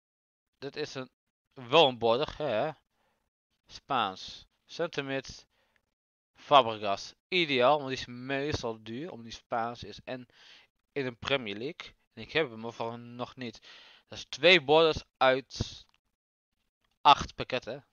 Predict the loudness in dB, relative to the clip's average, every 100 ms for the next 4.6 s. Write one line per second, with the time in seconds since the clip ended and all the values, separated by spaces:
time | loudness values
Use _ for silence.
0 | _ -18 -8 -6 -4 -8 -12 -16 -8 -6
1 | -6 -8 -10 _ _ _ _ _ _ _
2 | _ _ _ _ _ _ _ -8 -2 0
3 | 0 -4 -2 -4 -4 -4 2 2 0 -10
4 | -10 -2 -2 -4 -10